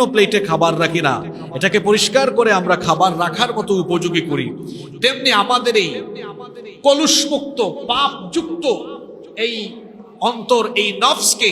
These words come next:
ক্ষমা লাভের যোগ্য বানাতে হলে এটাকেও আগে ধুয়ে মুছে সাফ করতে হবে। আর আমাদের এই পাপযুক্ত, কালিমাযুক্ত এই অন্তরাত্মাকে পরিষ্কার পরিচ্ছন্ন করার, পবিত্র করার একমাত্র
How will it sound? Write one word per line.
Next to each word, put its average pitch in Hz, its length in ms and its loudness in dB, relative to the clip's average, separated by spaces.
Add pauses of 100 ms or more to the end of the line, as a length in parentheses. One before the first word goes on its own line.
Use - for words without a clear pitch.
(100)
ক্ষমা 214 320 0
লাভের 247 380 4
যোগ্য 180 320 0
বানাতে 208 400 0
হলে 165 220 0 (120)
এটাকেও 254 380 0
আগে 185 300 4 (400)
ধুয়ে 247 280 2
মুছে 226 280 0 (120)
সাফ 214 260 -4
করতে 220 260 -6
হবে। 143 240 -6 (360)
আর 160 120 -6
আমাদের 226 380 -4
এই 208 160 0 (760)
পাপযুক্ত, 214 720 -2 (1080)
কালিমাযুক্ত 254 760 2 (460)
এই 196 140 4
অন্তরাত্মাকে 202 840 0 (160)
পরিষ্কার 214 540 2 (140)
পরিচ্ছন্ন 208 640 0
করার, 170 380 2 (400)
পবিত্র 208 500 0
করার 214 280 2 (160)
একমাত্র 262 680 0